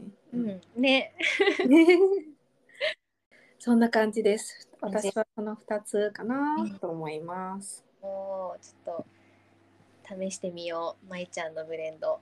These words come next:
Speaker 1: うん。
Speaker 2: うん。
Speaker 1: ぜひぜひ美味しいので試してみてください。
Speaker 2: ね、でも本当にさ、その、い-、みんな忙しいじゃん。
Speaker 1: うん。
Speaker 2: ね、な-、今忙しくない人ってあんまりいない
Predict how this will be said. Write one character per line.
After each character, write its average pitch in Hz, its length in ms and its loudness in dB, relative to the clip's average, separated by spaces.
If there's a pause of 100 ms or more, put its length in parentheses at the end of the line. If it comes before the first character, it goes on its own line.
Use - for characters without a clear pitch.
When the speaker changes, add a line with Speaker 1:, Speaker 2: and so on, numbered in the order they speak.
(120)
Speaker 1:
う 233 40 6
ん。 240 640 8 (240)
Speaker 2:
う 226 60 -4
ん。 226 280 -2
Speaker 1:
ぜ 233 120 4
ひ 226 160 2
ぜ 196 160 2
ひ - 320 -2 (160)
美 220 60 -4
味 214 120 -2
し 220 280 0
い 202 60 2
の 185 140 -2
で 165 240 -4 (100)
試 196 280 -4
し - 80 -16
て 180 100 -8
み 175 140 -8
て - 100 -10
く - 100 -14
だ - 140 -10
さ 220 160 -14 (180)
い。 202 120 -12 (540)
Speaker 2:
ね、 226 220 -12
で 220 80 -8
も 214 140 -8
本 240 200 -4
当 294 160 4
に 294 300 -4
さ、 294 440 0
そ 233 120 -6
の、 202 160 -4
い-、 208 60 -8 (360)
み 254 120 4
ん 330 60 2
な 415 80 2
忙 480 40 4 (260)
し - 160 -4 (260)
い 247 480 2 (520)
じ 240 80 10
ゃ 247 40 12
ん。 254 40 12
Speaker 1:
う 262 340 10
ん。 - 140 -8 (840)
Speaker 2:
ね、 202 160 -6
な-、 196 180 -6
今 294 520 0 (320)
忙 247 320 -6
し - 100 -8
く 269 320 -2 (140)
な 226 180 -2
い 330 100 0
人 262 240 0
っ - 40 -6
て - 140 0
あ 196 60 4
ん 208 60 -4
ま 226 100 -2
り 247 220 -2
い 226 40 -6
な 254 260 0
い 320 340 -2